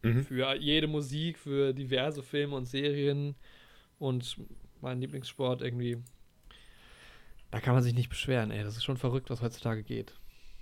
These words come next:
Speaker 1: Hm.
Speaker 2: Was dazu im Monat, weißt du das?
Speaker 1: Ähm, ich zahl zehn Euro für Spotify, teile mir meine zwölf, dreizehn Euro bei Netflix durch zwei, tatsächlich.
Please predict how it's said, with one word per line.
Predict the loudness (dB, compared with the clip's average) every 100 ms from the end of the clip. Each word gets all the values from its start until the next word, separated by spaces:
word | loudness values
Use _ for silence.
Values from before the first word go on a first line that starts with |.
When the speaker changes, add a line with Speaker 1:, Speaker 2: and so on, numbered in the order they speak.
| -16 -20 -20 _ _ _ _ _ _ _ _ 0
Speaker 1:
Hm. | 0 0 -4 -12 -18 -20 _ _ _ _ _ _ _ -6
Speaker 2:
Was | -2 0
dazu | 0 2 2
im | 4
Monat, | 4 2
weißt | 0 -2
du | -4
das? | -4 -8 -20 -12 -8 -8 -10 -8 4
Speaker 1:
Ähm, | 6 6
ich | 4 2
zahl | 2 4 6 6 6 6 4 -4 -12 -8 -6
zehn | 0 6 8 8
Euro | 8 8
für | 6
Spotify, | 2 4 4 4 4 4 4 2 -2 -8 -8 -8 -10 -14 -18 -14 -6
teile | 8 12 12 10
mir | 6 6 6
meine | 6 6 6
zwölf, | 4 6 6 6
dreizehn | 6 4 4 6
Euro | 6 8 8
bei | 8
Netflix | 8 4 2 2 2 2 -4 4
durch | 4 4 0
zwei, | -2 4 6 6 4 -4 _ _ _ -20 -20 _ _ _
tatsächlich. | -4 0 0 2 0 0